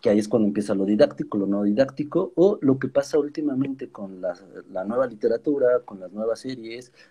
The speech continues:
en donde los finales no te dejan algo ejemplar, sino lo dejan abierto para que el lector, el oyente, el público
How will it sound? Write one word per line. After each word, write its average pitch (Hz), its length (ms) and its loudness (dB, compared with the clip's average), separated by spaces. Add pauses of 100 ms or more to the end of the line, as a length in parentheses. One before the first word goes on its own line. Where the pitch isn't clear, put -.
(180)
en 120 140 0
donde 113 260 4
los 110 220 4
finales 131 520 0
no 120 500 0 (160)
te 110 180 0
dejan 113 540 -6
algo 117 280 -2
ejemplar, 110 600 -4
sino 101 280 -4
lo 95 140 -2
dejan 110 340 0
abierto 117 560 4 (560)
para 104 280 4
que 98 400 0
el 90 120 -2
lector, 117 440 6
el 104 100 4
oyente, 104 360 0
el 95 80 -4
público 135 640 2